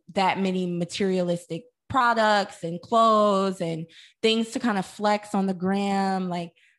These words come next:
no, I was investing in myself. <laughs> And it's, it's hard because you oftentimes don't see the results right away. So you're wondering, like,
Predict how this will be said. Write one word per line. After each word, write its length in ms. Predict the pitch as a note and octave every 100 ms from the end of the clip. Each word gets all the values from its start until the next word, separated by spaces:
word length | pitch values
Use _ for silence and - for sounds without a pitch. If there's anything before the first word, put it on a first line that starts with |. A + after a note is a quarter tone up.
| _
no, 520 | G3+ G#3 G#3 G3+ G3+
I 180 | G3 F3+
was 260 | F#3+ F#3+ -
investing 600 | G3+ F3+ G3+ - - B3
in 100 | A3
myself. 580 | F#3+ G#3+ - F#3+ D3+ - - C5 - -
<laughs> 120 | D4 F4 - - -
And 220 | A3 G#3+ G3+
it's, 260 | G3+ F#3+ -
it's 160 | A3 A3
hard 380 | C4 B3+ B3+ A#3
because 300 | A3+ A3+ G3
you 120 | G3+
oftentimes 760 | - G#3 G#3+ G#3+ G#3+ G3+ F#3 E3
don't 320 | F3+ F3+ F#3+
see 280 | - A#3 A3
the 100 | F#3+
results 540 | F3 E3+ F#3 G#3+ -
right 140 | C4+ C4+
away. 260 | C4+ C4
So 120 | C4+ A3+
you're 160 | G3+
wondering, 520 | F3+ F#3+ G3+ G3+ F#3
like, 180 | E3+ E3